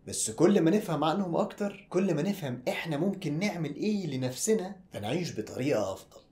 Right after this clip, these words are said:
افتكروا دايما ان احساس الجايزة السريعة مش زي احساس السعادة.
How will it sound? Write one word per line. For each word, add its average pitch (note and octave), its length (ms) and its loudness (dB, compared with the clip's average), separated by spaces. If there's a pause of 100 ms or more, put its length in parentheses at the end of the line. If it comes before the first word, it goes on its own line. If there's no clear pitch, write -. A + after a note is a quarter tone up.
افتكروا B2 480 0
دايما B2 320 0
ان F2 280 -10
احساس D#3 400 0
الجايزة C#3+ 420 2
السريعة F#3+ 680 0 (140)
مش G2 260 -4
زي D#3+ 340 4
احساس - 340 -4
السعادة. D#2+ 600 -6